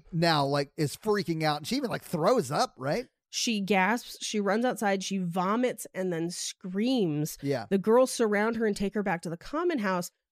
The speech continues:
Speaker 2: where they scream along with her.
Speaker 1: Yeah, they are experiencing the grief with her like the old women are experiencing the,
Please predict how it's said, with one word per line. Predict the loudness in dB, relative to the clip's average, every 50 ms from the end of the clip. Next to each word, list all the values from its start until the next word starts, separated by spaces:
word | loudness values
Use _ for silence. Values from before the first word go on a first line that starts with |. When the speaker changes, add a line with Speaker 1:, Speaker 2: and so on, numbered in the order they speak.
| _ -4
Speaker 2:
where | -2 0 0 2
they | 2 0 0
scream | -2 -4 -6 -8 -8 -10 -6 -2 0 2 2 2 2 2 2 0 0
along | -2 -2 0 0 2 2 2 2 2 0 0 0 0 -2 -2 -4 -10 _ -10
with | -6 -2 -2 0 0 -2 -4 -6
her. | -6 -4 -4 -2 -2 -4 -8 -10 _ -20 -20 -20 _ _ 0
Speaker 1:
Yeah, | 0 2 2 0 -4 -10 _
they | -6 0 4 4 4 6
are | 6 4 4 4
experiencing | 2 0 0 -2 -2 0 0 2 2 0 -2 -2 0 0 0 0 0
the | -2 -2
grief | -2 -2 0 0 0 0 0 -2 -2
with | 0 0 0 0 0 -2
her | -2 0 2 2 2 0
like | 2 2 0 0 0
the | -4 -6 -4
old | 0 2 4 4 4 2 4
women | 2 2 4 4 2 4 4
are | 4 4
experiencing | 2 0 -2 -2 -2 -2 -2 -2 -2 -2 0
the, | 0 0 0 0